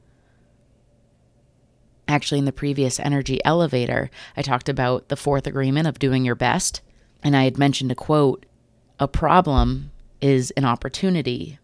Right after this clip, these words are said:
for you to do your best." So tie that in to this line of accepting hardship as a pathway to peace. Accept hardship as an opportunity to do your best. You do what you can with the courage inside of you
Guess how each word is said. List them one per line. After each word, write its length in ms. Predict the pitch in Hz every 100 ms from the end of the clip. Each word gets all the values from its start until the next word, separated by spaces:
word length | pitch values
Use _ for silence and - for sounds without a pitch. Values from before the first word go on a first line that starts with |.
| _
for 120 | -
you 140 | 147 127
to 100 | 123
do 100 | 127
your 160 | 107
best." 460 | - - - - - _ _ _ _ _ _ _
So 160 | - 151
tie 280 | - 151
that 240 | 170 160 143
in 380 | 143 120 113 - -
to 140 | 139
this 260 | 127 117 135
line 300 | 120 117 113
of 100 | 113
accepting 520 | 113 - 127 - 139
hardship 420 | 120 117 - 117
as 120 | 110
a 60 | 113
pathway 460 | 120 107 - 110
to 100 | -
peace. 540 | - 120 107 - - - _ _ - - -
Accept 420 | - - 143 151
hardship 680 | - 156 160 - - 113 - - _ _ _ -
as 140 | 139
an 80 | 131
opportunity 680 | 120 143 135 139 123 117 110
to 160 | -
do 100 | -
your 160 | 117 113
best. 500 | 113 104 127 - - _ _ _ _ -
You 140 | 139
do 200 | 127 123
what 160 | 123 -
you 60 |
can 500 | - 160 135 110 117 - _ _ _ - - _ _ _ _ _ _ _ _ -
with 200 | 135 -
the 80 | 135
courage 600 | - - 147 147 156 -
inside 500 | 135 131 - 117 123
of 140 | 117
you 320 | 120 113 110